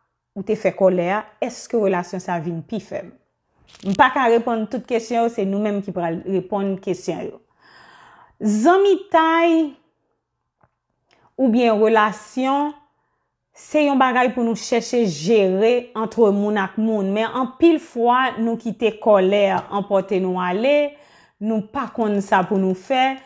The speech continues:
epi konsa nou vin pèdi relasyon ke nou te gen avèk bon zanmi nou, bon kouzin nou, bon kouzen nou, bon kamarad de klas nou. Sa m vle di nou: kòlè se yon eta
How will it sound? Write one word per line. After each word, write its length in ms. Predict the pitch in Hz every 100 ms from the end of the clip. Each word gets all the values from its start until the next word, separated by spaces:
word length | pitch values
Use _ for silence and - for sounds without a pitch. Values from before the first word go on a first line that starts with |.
| _ _ 202
epi 220 | 180 202
konsa 500 | - 202 196 - 220
nou 120 | 208 175
vin 160 | 185 180
pèdi 560 | _ 214 180 165 190
relasyon 720 | 196 170 165 165 - - 208 202
ke 140 | 196
nou 120 | 185
te 120 | 202 175
gen 200 | 180 170
avèk 240 | 165 160 156
bon 160 | 202 208
zanmi 400 | 190 202 196 196
nou, 220 | 226 370 _ - -
bon 320 | - 160 202
kouzin 560 | 202 226 202 170 190 190
nou, 140 | 196 269
bon 320 | 180 196 202
kouzen 560 | 208 202 175 170 180 180
nou, 260 | 240 339 - - - _
bon 320 | 170 214 233
kamarad 680 | 214 196 185 185 196 185 170
de 120 | 185
klas 460 | 180 180 170 - -
nou. 220 | - - - _ _ _ _ _ - _ _ _ 254 247 233 240
Sa 240 | - 320
m 80 | 285
vle 220 | 262 262
di 220 | 190 226 220
nou: 160 | 240 240
kòlè 380 | 269 262 269 277
se 240 | 277 262
yon 160 | 247 233 -
eta 480 | 285 277 _ 269